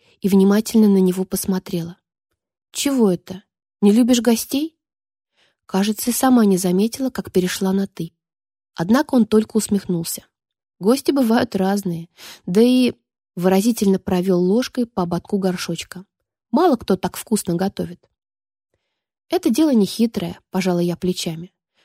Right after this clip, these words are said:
"Желание и практика, остальное приложится". Серые глаза посмотрели на меня с пристальным вниманием. На некоторое время повисла тишина, оба были заняты едой. Оно, конечно, правильно, есть надо молча.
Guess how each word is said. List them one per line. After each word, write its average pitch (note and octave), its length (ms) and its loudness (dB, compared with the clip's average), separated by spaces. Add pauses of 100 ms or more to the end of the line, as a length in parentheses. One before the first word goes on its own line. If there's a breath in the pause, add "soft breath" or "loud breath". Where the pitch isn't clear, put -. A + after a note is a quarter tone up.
"Желание C4+ 480 2
и - 20 0
практика, G#3+ 640 -4 (100)
остальное E4 420 -2
приложится". F3+ 680 -4 (1080)
Серые F#3+ 380 0
глаза F3+ 420 -2
посмотрели G3+ 680 -2
на F#3 100 0
меня F3+ 320 0
с - 80 -10
пристальным F#3 520 -2
вниманием. F3+ 600 -2 (640 loud breath)
На F#3 120 2
некоторое G3+ 420 2
время A3 340 0
повисла G#3 440 -2
тишина, F#3+ 580 -2 (440)
оба A#3 200 2
были G#3 260 4
заняты G3 460 0
едой. F3 500 -4 (720 loud breath)
Оно, A#3 240 2
конечно, C4+ 400 0
правильно, F#3 640 0
есть G3 320 -2
надо G3 220 2
молча. F3 460 0